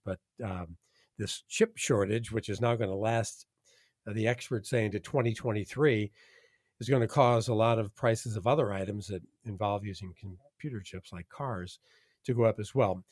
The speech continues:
Alfie, let's talk for a minute about the mistakes that people make,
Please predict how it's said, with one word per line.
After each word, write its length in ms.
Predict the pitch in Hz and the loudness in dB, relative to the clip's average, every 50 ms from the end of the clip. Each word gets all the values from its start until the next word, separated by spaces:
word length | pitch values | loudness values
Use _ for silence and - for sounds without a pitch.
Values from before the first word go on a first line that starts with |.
| _ _ _ - | _ _ _ 6
Alfie, 200 | 185 185 190 190 | 6 8 8 6
let's 200 | 190 196 190 - | 4 4 2 2
talk 180 | - 208 208 | 0 0 0
for 140 | - - 147 | 2 2 2
a 40 | 127 | 4
minute 260 | 127 139 139 143 131 | 4 4 4 4 2
about 220 | 127 113 120 113 - | 2 2 2 2 2
the 60 | 117 | 0
mistakes 560 | 107 110 - - - 143 135 127 120 - - | -2 -2 -2 0 0 2 2 2 0 -4 -6
that 160 | - 107 90 - | -6 -8 -6 -2
people 280 | - 139 117 131 120 | -4 -4 -2 -2 -4
make, 460 | 110 104 113 117 120 120 120 - - | -2 2 2 2 2 2 0 -6 -20